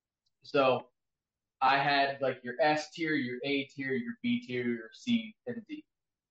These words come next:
Um, so, and then I tried to establish, like, who I thought was the best of each tier, and then work around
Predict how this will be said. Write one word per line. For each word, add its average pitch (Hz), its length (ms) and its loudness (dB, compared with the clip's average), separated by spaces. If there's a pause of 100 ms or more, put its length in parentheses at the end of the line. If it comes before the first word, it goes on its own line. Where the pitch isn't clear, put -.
(200)
Um, 101 500 2 (500)
so, 135 260 4
and 139 160 6
then 143 80 4
I 139 180 4
tried 151 300 4
to 156 140 0
establish, 139 760 2 (160)
like, 127 220 0 (720)
who 208 180 4
I 180 180 4
thought 160 300 4
was 147 240 0
the 127 200 -6
best 131 360 2
of 120 180 -4
each - 380 -8
tier, - 320 -20 (1300)
and 147 180 6
then 139 240 6
work 139 280 6
around 123 440 4